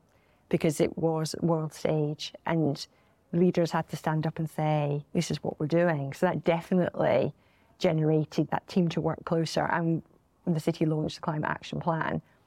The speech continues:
Then subsequently, each of the other sectors have to tuck into that. So we have our own tourism and conventions action plan, and we were supported through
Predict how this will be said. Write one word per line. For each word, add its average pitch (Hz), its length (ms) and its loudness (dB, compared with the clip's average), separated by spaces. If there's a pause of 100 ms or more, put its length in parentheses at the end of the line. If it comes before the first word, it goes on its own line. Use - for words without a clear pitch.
(180)
Then 170 160 4
subsequently, 170 800 0
each - 220 0
of 147 80 0
the 170 80 2
other 147 160 0
sectors - 680 0 (260)
have - 180 -4
to 156 100 -2
tuck - 280 -4
into 160 320 0
that. 147 260 -4
So - 100 0
we 160 100 4
have 156 140 0
our 165 140 0
own 160 240 0 (140)
tourism - 680 0
and 160 140 2
conventions 151 480 0
action 147 360 -4
plan, - 400 -4 (160)
and 165 120 0
we 160 100 0
were 151 120 -4
supported 151 540 -2
through 160 340 4